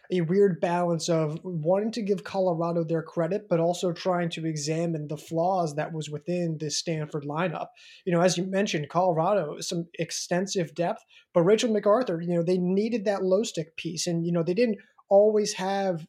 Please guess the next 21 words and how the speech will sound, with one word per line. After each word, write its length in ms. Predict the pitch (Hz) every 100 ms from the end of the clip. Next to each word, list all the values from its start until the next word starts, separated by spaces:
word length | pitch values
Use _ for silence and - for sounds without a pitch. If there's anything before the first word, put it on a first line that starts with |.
| _ 202
mm, 200 | 190 190 -
you 80 | 170
know, 220 | 151 147
that 400 | 190 170 180 170
true 380 | - - 214 190
low 160 | 175 185
stick 300 | - 180 165
last 360 | 165 165 170
year. 200 | 208 196
I 20 | 196
mean, 140 | 190
they 100 | 208
had, 300 | 208 202 180 - - -
you 80 | 247
know, 120 | 214
some, 360 | - 202 185 180
some 260 | - 202 175 -
really 240 | 190 185
top 320 | 175 - 170 -
performances. 720 | - 170 165 165 170 160
I, 100 | 160